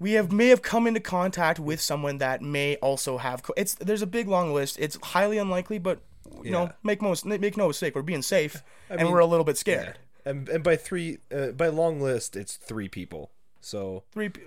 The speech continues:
Speaker 1: four people. It had to jump
Speaker 2: Yeah.
Speaker 1: to f-, I mean, four people to get to me, three people to get to you.
Speaker 2: Yeah.
Speaker 1: Yeah. So Isaiah's not here out of just,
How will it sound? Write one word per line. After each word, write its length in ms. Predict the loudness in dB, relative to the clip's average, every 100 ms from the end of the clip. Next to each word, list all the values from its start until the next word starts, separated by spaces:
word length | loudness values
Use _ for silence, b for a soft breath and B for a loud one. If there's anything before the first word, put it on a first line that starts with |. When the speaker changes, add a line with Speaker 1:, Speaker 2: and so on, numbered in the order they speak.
| -10
Speaker 1:
four 240 | 4 4
people. 320 | 4 -2 -8 -2
It 40 |
had 140 | 0 0
to 40 |
jump 200 | 0 -2
Speaker 2:
Yeah. 40 | -4
Speaker 1:
to 60 |
f-, 140 | -6 -2
I 80 |
mean, 160 | -2 -2
four 180 | -2 -2
people 220 | -2 -6
to 60 | -6
get 120 | -6
to 60 | -6
me, 180 | -8 -8
three 160 | -6
people 200 | -6 -8 -8
to 40 |
get 160 | -12 -10
to 60 |
you. 160 | -10 -10 -10
Speaker 2:
Yeah. 180 | -10 -12 -8
Speaker 1:
Yeah. 240 | -2 0 -2 B B B
So 180 | 6
Isaiah's 300 | 8 6 4
not 200 | 4 4
here 200 | 4 2 4
out 180 | 2
of 240 | 0 -4 -8
just, 300 | -8 -8